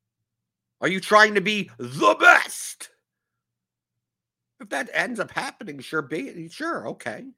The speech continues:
Depends on what your goal is. You can't start from zero and go, "I'm gonna be the best." You could, there's gonna be some progression.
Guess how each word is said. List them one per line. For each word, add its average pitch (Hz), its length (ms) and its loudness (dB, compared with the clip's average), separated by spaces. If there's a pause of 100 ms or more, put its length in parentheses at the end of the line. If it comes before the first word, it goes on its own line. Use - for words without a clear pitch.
(520)
Depends 135 440 -4
on 160 100 0
what 160 160 -2
your 190 100 -2
goal 240 380 0
is. - 380 -18 (840)
You 214 100 -12
can't 254 240 -4
start 240 500 0
from 147 160 -4
zero 131 460 2
and 123 100 -2
go, 135 160 0
"I'm 190 160 -2
gonna 143 160 -4
be 175 140 -10
the 226 100 -8
best." 262 420 -8
You 123 100 -12
could, 147 140 -18
there's 147 240 -12
gonna 190 180 -10
be 165 100 -8
some 262 280 -8
progression. 143 680 -6